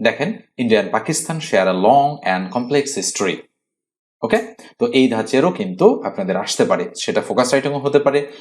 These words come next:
English to Bengali কিংবা Bengali to English, যে কোনো কিছুই কিন্তু হতে পারে। এখানে দেখেন, এইভাবেই কিন্তু বড় ছোট মিলিয়ে সাজেশনে সাজানো রয়েছে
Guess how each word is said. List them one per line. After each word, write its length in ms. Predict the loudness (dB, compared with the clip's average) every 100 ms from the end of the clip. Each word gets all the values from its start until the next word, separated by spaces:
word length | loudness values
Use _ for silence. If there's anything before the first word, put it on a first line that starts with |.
| -10
English 380 | -4 -2 0 2
to 80 | 2
Bengali 280 | 2 -2
কিংবা 220 | -2 0 0
Bengali 380 | 0 0 0
to 100 | 0
English, 360 | -2 -2 -4 -2
যে 120 | 0
কোনো 220 | 2 0
কিছুই 300 | -2 -2 -2
কিন্তু 320 | -2 -2 0 0
হতে 260 | 0 -6
পারে। 300 | 0 2 2 -2
এখানে 280 | -4 -4 -4
দেখেন, 380 | -2 0 0 -2 -10 -4
এইভাবেই 420 | 2 4 4 2
কিন্তু 360 | 0 -2 2 2
বড় 380 | 4 2 2 2
ছোট 200 | 0 0
মিলিয়ে 440 | 0 2 4 4
সাজেশনে 580 | 2 -4 -4 -4 -4 -4
সাজানো 380 | -2 -2 0 2
রয়েছে 360 | 4 4 2